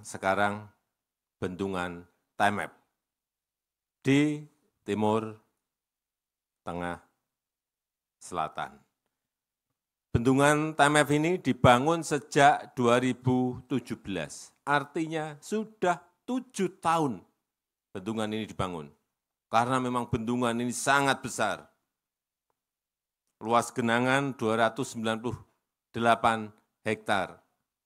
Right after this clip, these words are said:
Ini nanti bisa menampung air sebanyak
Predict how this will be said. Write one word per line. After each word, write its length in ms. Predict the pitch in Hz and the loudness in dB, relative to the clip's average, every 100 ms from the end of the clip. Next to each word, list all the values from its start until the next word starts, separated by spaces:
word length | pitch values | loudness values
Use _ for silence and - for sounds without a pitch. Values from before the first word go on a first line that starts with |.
| _ _ _ _ _ _ _ _ _ - | _ _ _ _ _ _ _ _ _ -8
Ini 160 | 120 | -2
nanti 400 | 127 131 127 160 | 2 2 2 0
bisa 320 | 165 131 113 127 | 2 2 4 2
menampung 1040 | 127 131 143 156 160 156 - 185 180 190 | 2 0 4 4 4 -2 0 4 4 2
air 480 | 139 151 170 185 180 - _ _ _ | 0 2 2 0 -6 -18 _ _ _
sebanyak 560 | - - 120 131 143 | -6 2 2 2 -4